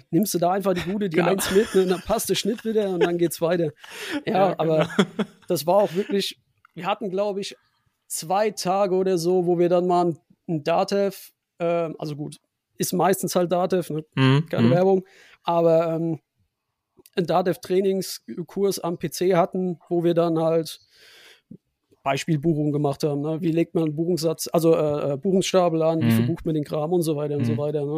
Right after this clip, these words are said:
Speaker 1: Und wenn man, sag ich mal, mehr davon da noch statt die, äh, weil, also man braucht definitiv mehr von den, ähm, Kenntnissen, die man jetzt, also die man jetzt in der Ausbildung meiner Meinung nach erwirbt,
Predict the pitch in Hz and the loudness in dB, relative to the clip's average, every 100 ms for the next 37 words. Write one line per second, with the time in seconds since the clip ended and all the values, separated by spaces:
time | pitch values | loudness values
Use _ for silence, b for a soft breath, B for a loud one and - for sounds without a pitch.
0 | 160 160 151 139 _ _ _ _ _ _ | -4 -4 -4 -6 _ _ _ _ _ _
1 | _ _ 147 160 160 175 170 156 156 233 | _ _ -6 -4 -2 -2 -2 -4 0 2
2 | 240 175 - 175 151 139 - _ _ _ | 2 0 -2 -4 -4 -6 -12 _ _ _
3 | - 160 170 160 - 170 165 - - 175 | -8 -6 -4 -6 -6 -4 -4 -6 -8 -4
4 | 165 156 160 - - - 165 175 180 - | -2 -2 -2 -4 -8 -8 -6 -6 -6 -6
5 | 170 175 180 175 170 160 190 - 196 196 | -2 2 2 0 -2 2 2 2 2 2
6 | 175 185 185 185 - - _ 165 165 180 | 0 0 0 -2 -8 -18 _ -2 2 2
7 | 175 185 170 165 165 160 156 160 165 156 | 2 0 2 2 2 2 0 0 0 0
8 | 156 156 156 - 180 190 185 180 170 160 | -2 -2 -4 -2 0 2 0 -2 -2 -2
9 | 160 190 - - 156 151 143 139 170 - | -2 -2 -4 -4 -4 -2 -2 -2 -2 -2
10 | 151 147 190 - 185 180 170 - 165 175 | -2 0 -2 2 4 6 4 2 0 2
11 | 165 165 156 151 151 151 156 | 2 2 2 0 0 0 -2